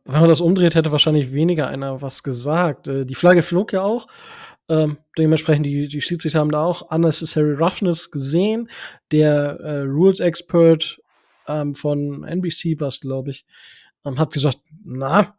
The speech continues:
eigentlich ein sauberer Hit. Micho, äh, du warst, wenn ich das jetzt noch richtig in Erinnerung habe, auch eher in der Fraktion, dass das ein nicht so sauberer Hit war.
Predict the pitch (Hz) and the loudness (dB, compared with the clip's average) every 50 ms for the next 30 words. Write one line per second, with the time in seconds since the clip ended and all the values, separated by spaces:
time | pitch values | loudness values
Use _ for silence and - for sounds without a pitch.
0 | _ - 160 170 180 165 160 156 131 131 151 180 190 180 165 160 147 - 220 - | _ -2 2 4 4 4 4 2 2 4 4 4 4 4 2 0 2 2 0 -2
1 | - - - - - - - - - _ - 165 180 - 208 180 185 185 - _ | -4 -10 -16 -20 -20 -20 -20 -20 -14 _ 0 2 4 4 4 2 2 -2 -8 _
2 | _ _ _ - 170 160 160 160 156 151 156 151 143 156 156 180 175 160 156 151 | _ _ _ -2 0 2 2 2 2 0 -2 -2 -4 -4 -4 -4 -4 -6 -6 -6
3 | 139 135 143 151 190 226 208 - 180 175 170 160 - 175 160 - 170 151 - - | -4 0 2 4 4 4 2 2 2 0 0 2 2 0 0 0 -2 -2 0 -2
4 | 160 143 156 160 - - 185 165 - 196 185 175 175 180 175 175 175 170 165 170 | -4 -2 -4 -8 -8 -8 -10 -10 -8 -8 -8 -6 -6 -4 -2 -2 0 0 0 0
5 | 165 170 - - 185 190 - - - - 175 180 180 170 165 160 170 165 160 - | 0 -2 -2 0 -2 -2 -2 -4 -2 0 0 2 2 0 -2 -2 -2 -2 -2 -2
6 | 165 151 156 - - - 160 170 190 202 196 185 - - - - - _ - 151 | -4 -4 -4 -8 -4 -2 0 2 2 2 0 -2 -6 -12 -20 -20 -18 _ -4 -2
7 | 160 - - 180 175 160 - 170 165 170 165 170 165 160 _ _ - 151 180 180 | -2 2 4 4 4 4 4 2 2 2 2 2 0 -2 _ _ 0 2 2 2
8 | - - 156 165 175 180 160 135 151 147 156 143 143 127 131 123 110 131 131 135 | 2 2 2 4 6 6 4 4 4 4 4 2 2 -2 -4 -4 -4 -4 -6 -6
9 | - - - 151 131 123 135 135 127 156 226 269 - | -10 -16 -20 -18 -12 -10 -8 -6 -4 -4 -4 -6 -8